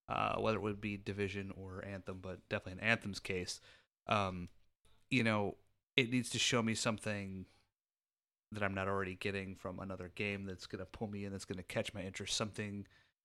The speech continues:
unique that's gonna make me wanna play it and keep my attention for a while. Um,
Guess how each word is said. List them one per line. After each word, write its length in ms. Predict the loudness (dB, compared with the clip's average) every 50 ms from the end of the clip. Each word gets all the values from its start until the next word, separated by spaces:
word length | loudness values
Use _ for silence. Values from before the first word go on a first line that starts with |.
| _ _ _ _ 0
unique 640 | 4 6 8 8 10 12 12 12 12 10 6 4
that's 800 | 8 10 10 10 8 6 0 -18 -20 _ _ _ _ -10 -8 -4
gonna 160 | 0 2 2 4
make 180 | 4 4 4
me 100 | 4 2
wanna 200 | 2 2 2 0
play 320 | 0 0 4 6 8 8 8
it 320 | 6 4 2 -2 -10 -10 -12 -16 -20 _ _ _ _ _ _ _ _ _ _ 0
and 520 | 0 2 2 0 0 0 -2 -2 -6 -8 -14 -18 -20 -20 -20 -18 -12 -4
keep 380 | 0 2 2 4 6 4 4
my 240 | 4 2 -2 -2 -2 -4
attention 800 | -8 -10 -12 -12 -2 2 4 4 4 4 2 0 0 -2 -4 -6
for 280 | -6 -4 -4 -2 -2
a 100 | -2 -4
while. 520 | -4 -4 -4 -4 -4 -4 -4 -6 -8 -10 -10
Um, 320 | -10 -10 -10 -10 -10 -12